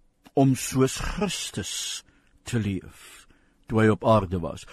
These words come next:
om eenheid te kan, in eenheid te leef, om eenheid te kan bewerk, en daar moet hierdie eensgesindheid wees, daar moet hierdie eenheid wees, daar moet hierdie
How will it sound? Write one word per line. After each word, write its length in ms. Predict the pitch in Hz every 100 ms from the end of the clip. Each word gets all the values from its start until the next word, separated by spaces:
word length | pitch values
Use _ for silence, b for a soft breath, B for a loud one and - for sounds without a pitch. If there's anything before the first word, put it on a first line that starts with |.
| B B
om 240 | 165 143 - _ _ _ _ _
eenheid 720 | 254 294 320 302 269 254 - - _ _ _ -
te 80 |
kan, 340 | - 165 147 117
in 140 | - 147
eenheid 340 | - 185 185 156
te 80 | 160
leef, 420 | 135 120 180 - - b b
om 120 | 185 - _
eenheid 360 | 262 302 302 -
te 100 | 220 -
kan 240 | 214 240
bewerk, 480 | 202 180 117 120 127 b b
en 160 | - 190
daar 240 | 185 180
moet 420 | 175 180 269 370 -
hierdie 540 | 202 226 196 226 190 B 131 -
eensgesindheid 1000 | 247 269 294 - 226 - 175 156 156 135 123
wees, 240 | 139 - - b
daar 140 | 160 175
moet 400 | 156 202 320 -
hierdie 360 | 156 220 214 -
eenheid 380 | 233 247 233 190
wees, 180 | 156 -
daar 160 | 156
moet 420 | 151 151 214 370 -
hierdie 380 | 247 262 269